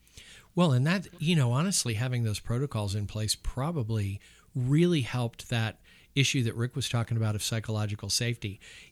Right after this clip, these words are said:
If the company puts those protocols in place and you're ahead of the curve and then you have a community spike,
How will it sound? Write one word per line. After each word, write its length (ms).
If 360
the 100
company 520
puts 280
those 220
protocols 560
in 100
place 580
and 160
you're 160
ahead 280
of 60
the 80
curve 480
and 160
then 140
you 160
have 200
a 60
community 500
spike, 540